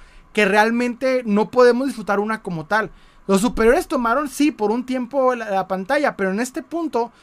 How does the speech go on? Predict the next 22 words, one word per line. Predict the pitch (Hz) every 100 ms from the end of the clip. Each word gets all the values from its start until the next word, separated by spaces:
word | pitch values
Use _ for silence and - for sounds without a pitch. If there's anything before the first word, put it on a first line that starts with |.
| _ -
está | 175 202
compitiendo | 196 254 247 190 196 226
Marvel | 226 247
con | 240 196
un | 208
chingo | - 226 240
de | 196
cosas | 190 220 220
que |
están | 185 180
saliendo | 175 196 202
al | 208
mismo | 196 196
tiempo | 196 175
y | 214
que | 208
a |
la | 170
gente | 175 170
les | 196 185
emociona. | 165 143 214 208 147 - - - - -
Entonces, | 151 190 208 233